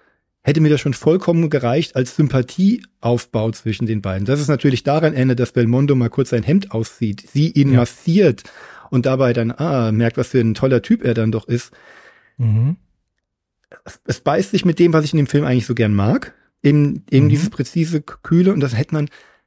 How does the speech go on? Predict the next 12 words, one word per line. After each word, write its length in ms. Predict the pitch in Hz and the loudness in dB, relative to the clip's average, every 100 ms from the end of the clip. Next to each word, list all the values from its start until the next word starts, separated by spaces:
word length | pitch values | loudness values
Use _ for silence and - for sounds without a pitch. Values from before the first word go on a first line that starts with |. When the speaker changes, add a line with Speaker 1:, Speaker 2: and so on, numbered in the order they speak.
| _ | _
Speaker 1:
das 180 | 120 - | -8 -4
hätte 140 | 165 170 | -2 0
mir 180 | 147 | 0
als 240 | 123 123 - | -2 -6 0
menschliche 540 | 123 196 - 165 151 | 2 2 2 -2 0
Nuance 440 | 135 127 127 151 147 | 2 2 0 -2 -6
vollkommen 500 | - 131 127 127 123 | -4 -4 -2 -2 -2
gereicht, 540 | 110 95 107 120 - | -2 -2 -2 -4 -12
wenn 160 | - 110 | -4 -2
das 160 | 110 - | -2 -4
bei 160 | 104 | -6
freundschaftlichen 800 | - 107 107 113 - 101 107 98 | -4 -4 -2 -6 -4 -4 -4 -6